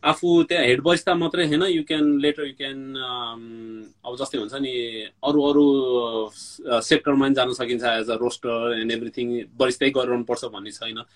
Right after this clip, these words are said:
अरे, आफूले यहाँ काम गर्दा गर्दै अरू नलेज लिन सक्यो, अरू काम गर्दै गयो भने obviously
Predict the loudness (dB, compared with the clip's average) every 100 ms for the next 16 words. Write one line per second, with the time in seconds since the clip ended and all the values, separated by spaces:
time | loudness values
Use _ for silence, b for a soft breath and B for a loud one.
0 | b b b -2 0 0 -2 2 6 6
1 | 6 4 0 4 4 4 2 2 0 0
2 | 2 0 -2 -2 0 -2 -4 -8 -6 -6
3 | -6 -10 -10 -6 -6 -6 -8 -8 -4 -6
4 | -6 -6 -6 -6 -8 -8 -8 -8 -12 -10